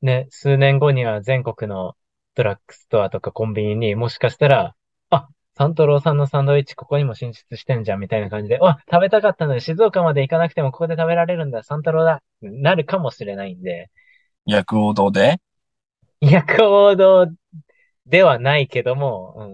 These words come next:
Speaker 1: ん、ではないとも言っちゃあんま良くないのかな。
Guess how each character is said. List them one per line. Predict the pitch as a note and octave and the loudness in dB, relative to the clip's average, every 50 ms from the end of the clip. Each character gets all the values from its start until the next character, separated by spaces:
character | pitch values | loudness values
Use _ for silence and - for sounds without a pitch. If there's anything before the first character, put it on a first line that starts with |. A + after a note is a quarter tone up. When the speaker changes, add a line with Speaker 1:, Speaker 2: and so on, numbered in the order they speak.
| G2+ A2+ | -18 -20
Speaker 1:
ん、 | C#3+ _ - - _ _ | -20 _ -20 -20 _ _
で | - D3 | -2 0
は | D3+ D3 C#3 | 2 2 2
な | C3+ C#3 D3 | 2 2 0
い | D3 C#3 _ - | 0 -2 _ -12
と | B2+ A#2 | -10 -10
も | G#2+ G2+ | -10 -10
言 | G#2 G#2+ | -12 -12
っ | G2+ _ _ _ | -16 _ _ _
ち | - - | -10 -10
ゃ | G2+ F#2 F#2 F#2 _ _ | -8 -8 -10 -14 _ _
あ | - G#2+ | -16 -14
ん | G2+ | -12
ま | G2+ G2+ G2+ | -12 -12 -12
良 | G2+ F#2+ | -12 -12
く | - G#2 | -12 -14
な | F#2+ F#2+ | -12 -12
い | |
の | F2 E2 | -14 -16
か | _ _ E2+ | _ _ _
な。 | E2+ E2 | _ _